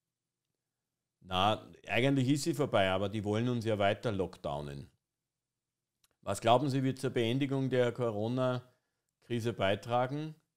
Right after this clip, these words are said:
Sonstiges, ja? Proteste. Proteste werden dazu beitragen.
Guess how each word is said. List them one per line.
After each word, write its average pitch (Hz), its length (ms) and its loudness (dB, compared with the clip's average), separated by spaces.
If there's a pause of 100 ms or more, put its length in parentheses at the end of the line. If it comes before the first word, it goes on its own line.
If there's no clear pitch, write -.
(2250)
Sonstiges, 113 920 -8 (200)
ja? 101 360 -4 (600)
Proteste. 107 880 2 (720)
Proteste 151 1160 12 (480)
werden 139 320 4
dazu 135 320 4
beitragen. 104 800 4